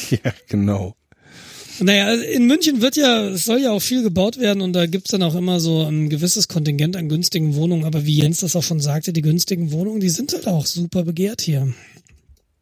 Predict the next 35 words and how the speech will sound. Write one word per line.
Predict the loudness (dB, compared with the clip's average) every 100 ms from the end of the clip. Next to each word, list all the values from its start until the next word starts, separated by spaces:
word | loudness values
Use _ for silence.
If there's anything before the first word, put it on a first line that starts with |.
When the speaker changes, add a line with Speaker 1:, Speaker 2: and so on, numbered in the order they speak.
| _ _ _ -20 _ -18 -4
Speaker 2:
Und | -2 0
ich | -2 -2
glaube, | -2 0 2 2
dann, | 2 2
dann | 0
gibt's | 0 0
halt | 0
immer | 0 0
wieder | 2 2
so | 2
Projekte, | 0 0 2 2 0 0
wo | 2
die | 2
Stadt | 0 0 0
dann | -2
Grundstücke | -2 -4 -4 -4 -2
verkauft | -2 0 0 0 -4 -14 -18 -18 -20 -20 _ -2
und, | 0 2
äh, | 2 2
dann | 4 2
siehst | 2 2 0
du, | 2
was | 2 2
danach | 2 2 2 0
draus | 0 0
entsteht. | 0 2 0 2
Das | 0
ist | 0 0
halt | 0 0
so | 0 0 0 -6 -6
Luxuswohnung | 0 0 0 -2 -2 0 0 0 -2
par | -2 0 0 -2
excellence, | -2 -2 0 0 0 -2 -4
wo | -6 -4
halt, | -4 -4 -6